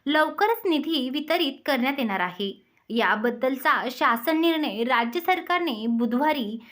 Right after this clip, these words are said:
प्रसिद्ध केलेला आहे. राज्य सरकारने दोन हजार चोवीसच्या अर्थसंकल्पनात पंतप्रधान किसान सन्मान निधी योजनेच्या धर्तीवर नमो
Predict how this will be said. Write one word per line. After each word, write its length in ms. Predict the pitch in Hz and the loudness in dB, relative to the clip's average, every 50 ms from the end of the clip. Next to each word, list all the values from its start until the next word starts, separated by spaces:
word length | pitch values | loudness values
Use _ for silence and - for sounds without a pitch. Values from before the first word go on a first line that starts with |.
| - - - _ - | -20 -20 -20 _ -2
प्रसिद्ध 420 | 330 277 - - 302 269 - 330 330 | -2 -2 0 -2 -4 -2 -2 -2 0
केलेला 280 | 285 226 196 180 185 175 | 0 -2 -2 -2 -2 -2
आहे. 320 | 180 180 170 175 202 190 - - _ _ _ _ _ _ _ _ _ _ _ _ - | -2 -4 -4 -8 -8 -8 -8 -12 _ _ _ _ _ _ _ _ _ _ _ _ -4
राज्य 320 | 302 311 339 339 339 - 466 | 0 2 2 2 2 0 0
सरकारने 520 | 466 480 480 453 453 466 466 466 480 466 | 4 4 2 4 4 2 2 2 0 2
दोन 140 | 415 392 349 | 2 2 2
हजार 260 | 311 277 269 262 262 254 - - | 2 2 2 0 -2 -2 -6 -6
चोवीसच्या 680 | - 285 285 311 339 330 262 233 240 - - 220 185 175 175 220 - _ - | -2 0 0 2 2 2 0 0 -4 -6 -4 -2 -2 -2 -2 -6 -10 _ 2
अर्थसंकल्पनात 1000 | 247 269 277 294 - 392 403 403 440 427 415 440 415 427 427 381 294 208 156 170 - - _ _ _ _ _ _ _ _ _ _ _ _ - | 2 4 4 4 2 0 2 2 0 0 0 0 -2 0 0 0 0 2 0 -2 -4 -12 _ _ _ _ _ _ _ _ _ _ _ _ -2
पंतप्रधान 800 | 359 370 381 381 427 440 440 415 349 311 311 320 269 202 202 233 233 - | 0 2 2 2 0 0 2 2 2 4 4 4 4 2 0 -2 -2 -2
किसान 360 | 311 294 302 - 370 392 403 | -2 -2 0 2 2 0 0
सन्मान 460 | 403 - 370 320 294 277 285 277 277 | 2 0 0 2 2 2 2 2 2
निधी 480 | 269 240 202 208 247 240 190 185 214 226 285 285 | 2 0 0 -2 -4 -4 -4 -4 -4 -2 2 4
योजनेच्या 460 | 277 277 262 311 349 349 - 349 339 | 4 4 4 2 0 0 0 0 0
धर्तीवर 500 | - 277 233 202 - 269 269 226 196 190 190 - _ _ _ - 277 | 2 0 -2 -2 -2 -4 -2 -2 -2 -4 -6 -10 _ _ _ -2 0
नमो 600 | 277 285 294 294 311 359 370 302 262 277 277 | 2 4 4 4 4 4 4 4 4 0 -4